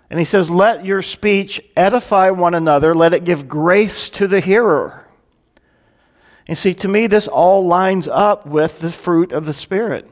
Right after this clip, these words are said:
Speaking to one another in psalms, hymns, and spiritual songs, singing and making melody in your heart to the Lord. To me, that's a picture of joy.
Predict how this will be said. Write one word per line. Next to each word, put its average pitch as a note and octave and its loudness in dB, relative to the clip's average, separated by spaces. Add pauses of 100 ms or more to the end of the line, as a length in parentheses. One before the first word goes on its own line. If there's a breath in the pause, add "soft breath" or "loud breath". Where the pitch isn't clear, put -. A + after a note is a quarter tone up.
(760 loud breath)
Speaking A#3 -2
to A3 6
one G3 2
another D#3 2
in D#3 -2
psalms, F3 0
hymns, F3 -2
and D3+ -8
spiritual D#3 -2
songs, D3 0
singing F#3+ -2
and F3 0
making E3 -2
melody E3 2
in D#3 -2
your D#3 0
heart C#3+ 0
to E3 -12
the C#3+ -4
Lord. C#3+ 0
To G3+ -4
me, G#3 0
that's G3 0
a E3+ -4
picture F3 -2
of F3 -6
joy. C#3 -4